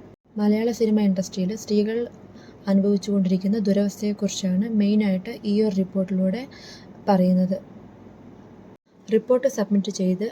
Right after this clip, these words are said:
അഞ്ചു വർഷങ്ങൾക്ക് ശേഷം ഹേമ കമ്മിറ്റി റിപ്പോർട്ട് പുറത്തിറക്കിയിരിക്കുകയാണ്. പലതരം ചൂഷണങ്ങളെക്കുറിച്ച് വളരെ ആധികാരികമായ എവിഡൻസാണ് ഹേമ കമ്മിറ്റി റിപ്പോർട്ടിലൂടെ പുറത്തിറക്കിയിരിക്കുന്നത്. ഈ ഒരു റിപ്പോർട്ടിൽ പറയുന്ന പ്രധാനപ്പെട്ട കുറച്ച് കാര്യങ്ങൾ എന്തൊക്കെയാണെന്ന് നമുക്ക് നോക്കാം.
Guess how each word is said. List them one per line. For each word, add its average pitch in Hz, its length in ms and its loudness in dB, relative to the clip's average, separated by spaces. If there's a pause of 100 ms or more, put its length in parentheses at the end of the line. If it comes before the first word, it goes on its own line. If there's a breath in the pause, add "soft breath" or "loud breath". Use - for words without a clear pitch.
അഞ്ചു 208 280 2
വർഷങ്ങൾക്ക് 190 600 0
ശേഷം 185 360 -4
ഹേമ 208 340 0
കമ്മിറ്റി 190 400 0
റിപ്പോർട്ട് 185 360 -6
പുറത്തിറക്കിയിരിക്കുകയാണ്. 190 1080 -4 (840 loud breath)
പലതരം 233 440 -2
ചൂഷണങ്ങളെക്കുറിച്ച് 208 880 0 (160)
വളരെ 214 380 2
ആധികാരികമായ 233 960 0
എവിഡൻസാണ് 202 640 -2
ഹേമ 220 380 -2
കമ്മിറ്റി 196 360 0
റിപ്പോർട്ടിലൂടെ 185 480 -2
പുറത്തിറക്കിയിരിക്കുന്നത്. 185 920 -2 (920 loud breath)
ഈ 277 180 0
ഒരു 285 220 6
റിപ്പോർട്ടിൽ 208 500 0
പറയുന്ന 185 400 0
പ്രധാനപ്പെട്ട 214 520 -4
കുറച്ച് 196 400 -6
കാര്യങ്ങൾ 185 340 2
എന്തൊക്കെയാണെന്ന് 202 640 0
നമുക്ക് 185 200 0
നോക്കാം. 185 320 -4